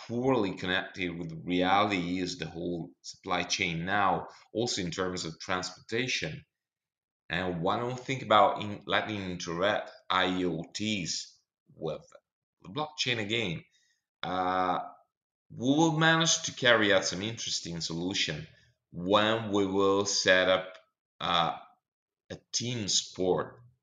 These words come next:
even in the whole supply chain, by not only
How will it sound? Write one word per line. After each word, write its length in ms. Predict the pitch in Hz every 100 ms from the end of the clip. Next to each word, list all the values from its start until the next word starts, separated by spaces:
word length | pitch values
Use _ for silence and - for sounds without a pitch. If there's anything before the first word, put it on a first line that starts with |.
| _ _ _ _ _
even 400 | 90 90 82 85
in 140 | 80 80
the 60 |
whole 260 | - 82 82
supply 340 | - - 82
chain, 500 | 80 - 80 80 80
by 340 | 82 82 80 - - _
not 260 | 92 131 -
only 520 | 123 120 123 104 82